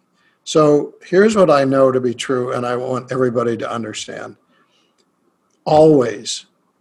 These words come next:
always, always, the beings around you are changing. They're not always the same. People go to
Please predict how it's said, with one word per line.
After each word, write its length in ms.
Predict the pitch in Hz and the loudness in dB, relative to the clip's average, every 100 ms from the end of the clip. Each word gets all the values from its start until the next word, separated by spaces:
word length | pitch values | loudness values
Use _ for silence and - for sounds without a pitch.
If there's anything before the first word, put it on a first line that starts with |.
| _ | _
always, 640 | 139 147 156 156 160 160 - _ | 0 4 4 4 2 -2 -12 _
always, 760 | 139 131 131 117 113 107 - - _ _ _ | 0 2 2 0 -6 -10 -14 -16 _ _ _
the 80 | 127 | -10
beings 420 | 117 143 147 135 | -2 0 0 -2
around 340 | 127 127 127 | -4 -2 -4
you 180 | 120 123 | -4 -4
are 120 | 117 | -6
changing. 560 | 110 147 117 117 - 107 _ _ _ _ _ _ _ _ _ _ _ _ _ _ _ _ _ _ | -6 -8 -8 -12 -16 -18 _ _ _ _ _ _ _ _ _ _ _ _ _ _ _ _ _ _
They're 180 | 151 139 | -4 -2
not 380 | 139 139 135 - | 2 2 2 0
always 540 | 135 131 131 131 131 | 2 4 4 2 0
the 100 | - | -6
same. 460 | 131 151 135 120 101 _ _ _ _ _ _ _ _ | -6 -4 -4 -6 -10 _ _ _ _ _ _ _ _
People 560 | 156 156 170 165 151 - 220 | 0 2 4 4 2 -4 -10
go 380 | 175 143 147 156 | -4 2 4 2
to 360 | 156 151 139 | 0 -4 -4